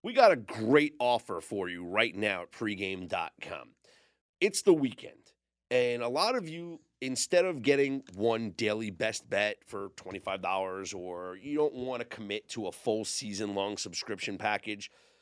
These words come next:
you like doing a Weekender All Access. Weekender All Accesses go for eighty-nine dollars. Well, we have another option for you at pregame.com. It's the seven-day All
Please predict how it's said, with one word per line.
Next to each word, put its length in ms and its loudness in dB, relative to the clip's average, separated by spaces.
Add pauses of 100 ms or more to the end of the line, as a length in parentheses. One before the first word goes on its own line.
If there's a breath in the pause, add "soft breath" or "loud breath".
(220 soft breath)
you 220 0
like 280 6
doing 480 6
a 600 0 (100)
Weekender 760 -4 (240)
All 260 4
Access. 440 -8
Weekender 460 4
All 280 6
Accesses 680 0
go 300 0
for 260 -12
eighty-nine 600 -6
dollars. 500 -12 (600)
Well, 320 6
we 180 0
have 260 10
another 560 4
option 400 -2
for 280 -8
you 100 -10
at 100 -12
pregame.com. 1120 -4
It's 180 -12
the 100 -6
seven-day 920 6
All 240 2